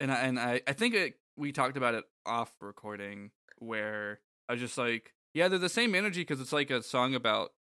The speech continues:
another person that they miss." But Dan is such a more, like, honest lyricist and potentially, at least based on lyrics, a much <laughs> nicer person because, like, there's a line in that song.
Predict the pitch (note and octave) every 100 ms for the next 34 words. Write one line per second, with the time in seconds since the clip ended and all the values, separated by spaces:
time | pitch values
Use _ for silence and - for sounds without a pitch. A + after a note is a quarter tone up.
0 | _ A#2+ A#2 A2+ A2 - A#2 - B2 B2
1 | A2+ A#2+ A#2 B2 C3 C3+ C3+ - _ B2+
2 | A#2 - B2 - C3+ C#3+ D3 C3+ D3+ C#3+
3 | C3 A#2+ A#2+ A#2 A2+ - _ _ _ A#2
4 | G#2+ G2+ - _ G#2+ A#2 C3 C#3 - -
5 | _ _ C#3+ C#3+ D#3 D3 F3 E3 - -
6 | A#2+ A#2 A2+ - _ - C3+ B2+ D#3 C#3+
7 | C3+ - A#2+ B2 A#2 - _ _ A#2+ A#2+
8 | A#2 A#2+ A2+ A#2+ B2 A#2+ - _ _ _
9 | A#2+ B2 - D#3 D#3+ A2 - C#3+ C#3+ E3+
10 | E3 - _ _ C#3 C#3+ B2 C3 B2+ C#3+
11 | D3 E3 D#3 D#3 D3 B2+ B2 A2+ A2 G#2+
12 | - A#2 A2 G2+ F2+